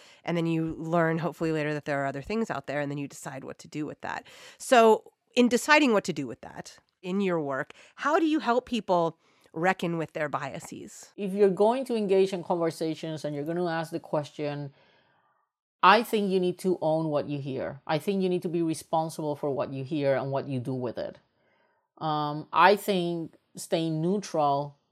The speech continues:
Speaker 2: when you hear something that it's clearly biased in a way that is oppressing someone.
Speaker 1: And it's actually not neutral, right?
Speaker 2: Right. And so it's not neutral, but when you're trying to use that as neutrality, that I think is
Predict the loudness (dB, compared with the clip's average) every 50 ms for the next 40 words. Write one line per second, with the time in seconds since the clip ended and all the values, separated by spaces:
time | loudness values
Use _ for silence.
0 | _ _ _ -2 -2 -2 -2 -2 2 4 4 4 4 4 2 0 -2 -2 -2 -4
1 | -6 -6 -4 -2 -2 -2 -2 -4 -8 -14 -20 -20 -10 -2 2 4 6 6 6 4
2 | 2 0 0 -2 -2 -4 -6 _ _ _ _ _ _ _ _ _ _ _ -6 4
3 | 6 8 10 10 10 10 8 6 2 0 -4 -2 -2 0 2 2 2 2 2 0
4 | 0 -2 -2 -2 -4 -8 -10 -10 -4 0 0 0 0 0 -4 -6 -6 -8 -6 -4
5 | -4 -4 -4 -4 -4 -4 -4 -6 -6 -8 -4 0 2 2 4 6 6 6 6 6
6 | 4 4 4 6 6 4 4 4 2 0 -2 -2 -2 -2 -2 -2 -2 -4 -4 -4
7 | -6 -2 2 2 6 8 10 8 8 6 2 -4 -4 0 0 2 2 2 4 8
8 | 10 10 10 10 6 4 4 4 8 8 8 8 8 6 2 0 0 0 2 4
9 | 6 6 6 4 2 0 0 0 0 0 0 0 2 0 0 0 0 0 0 2
10 | 2 0 0 -2 -2 0 2 4 4 4 4 6 8 8 8 8 8 6 4 2
11 | 0 -4 -6 -6 -4 -2 0 0 2 0 0 -2 -4 -4 -4 -4 -4 -4 -6 -8
12 | -4 0 2 4 6 6 4 2 0 -2 -2 0 0 0 -2 -4 -6 -6 -6 -6
13 | -4 -2 -2 -2 -2 -6 -8 -14